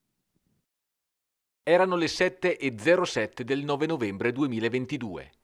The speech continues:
Esattamente un anno fa, la costa settentrionale delle Marche tremò con una magnitudo cinque punto sette, registrando il più potente terremoto avvertito nelle città di Pesaro e Fano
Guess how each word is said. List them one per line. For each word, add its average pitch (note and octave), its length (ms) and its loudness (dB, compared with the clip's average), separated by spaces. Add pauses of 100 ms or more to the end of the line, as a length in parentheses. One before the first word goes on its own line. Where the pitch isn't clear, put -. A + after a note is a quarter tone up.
(320)
Esattamente A#2+ 720 -2
un A2 80 -4
anno A2+ 180 -2
fa, C3 400 0
la A#2 260 2
costa C3+ 360 -2
settentrionale C3 760 -4
delle C3 200 0
Marche F#2+ 420 -8
tremò A#2+ 480 -4
con B2 140 -6
una A#2 180 -4
magnitudo A#2 560 -6
cinque B2+ 440 -6
punto B2 320 -8
sette, G#2 440 -6 (220)
registrando B2 640 -2
il D3+ 80 -8
più D#3+ 100 -8
potente C3 440 -6
terremoto C#3 680 -2
avvertito A2 760 -6
nelle C#3+ 180 -10
città B2+ 300 -4
di G#2+ 120 -8
Pesaro B2 300 -2
e C#3 40 -2
Fano F2+ 340 -6